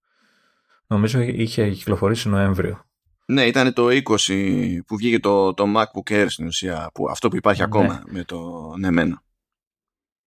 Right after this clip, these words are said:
Speaker 2: Και ήταν μετά από παρουσίαση iPhone, έτσι, είχε βγει δηλαδή ο Α δεκατέσσερα.
Speaker 1: Ναι, ναι. Ε,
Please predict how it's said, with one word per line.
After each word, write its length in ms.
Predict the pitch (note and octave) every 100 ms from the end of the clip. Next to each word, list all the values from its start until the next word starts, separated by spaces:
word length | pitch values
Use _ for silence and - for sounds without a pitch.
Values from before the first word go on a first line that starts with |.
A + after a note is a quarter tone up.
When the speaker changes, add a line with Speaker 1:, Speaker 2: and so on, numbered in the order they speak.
| _
Speaker 2:
Και 100 | -
ήταν 180 | C#3+ D#3+
μετά 240 | D3 C#3+ C#3
από 120 | G2+
παρουσίαση 540 | G#2 F#2+ A2 G2 -
iPhone, 260 | F#2+ F2+ F2+
έτσι, 180 | A2 A2
είχε 180 | G#2+ A2+
βγει 220 | G2+ A2
δηλαδή 300 | F2+ F2 F2+
ο 60 |
Α 180 | E2+ F2+
δεκατέσσερα. 540 | E2+ - F#2+ A2 B2+ G2+
Speaker 1:
Ναι, 120 | G2+
ναι. 220 | G2+ G2 _ _ _
Ε, 100 | -